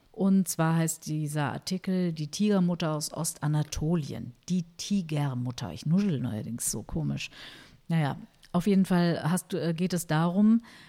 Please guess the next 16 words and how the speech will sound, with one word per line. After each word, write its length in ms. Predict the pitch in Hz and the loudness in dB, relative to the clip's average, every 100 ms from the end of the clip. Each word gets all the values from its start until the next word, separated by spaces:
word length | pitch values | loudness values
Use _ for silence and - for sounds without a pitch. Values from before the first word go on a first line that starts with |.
| _ | _
dass 260 | - 170 - | -2 -2 2
eine 220 | 160 170 | 4 4
sechzig 480 | 151 175 - 214 - | 4 0 -2 -8 -4
Jahre 300 | 202 190 180 | -2 0 -2
alte 240 | - 175 | -4 -4
Kurdin, 540 | 170 - 156 165 180 185 | -4 -2 0 2 2 2
die 160 | 156 | 0
zehn 280 | - 180 220 | -2 0 2
Kinder 300 | 226 202 170 | 2 2 2
bekommen 500 | 147 - 143 143 135 | -2 -2 -2 0 -2
hat, 240 | 156 - - | -4 -6 -12
auf 140 | 143 | -8
dem 180 | - 147 | -4 -2
Land 460 | 135 139 180 214 - | 0 2 2 2 0
in 180 | 151 | -4
Ostanatolien, 1080 | 151 147 - 151 139 - 139 156 190 214 233 | -4 -4 -2 -2 -2 -2 -2 0 2 4 2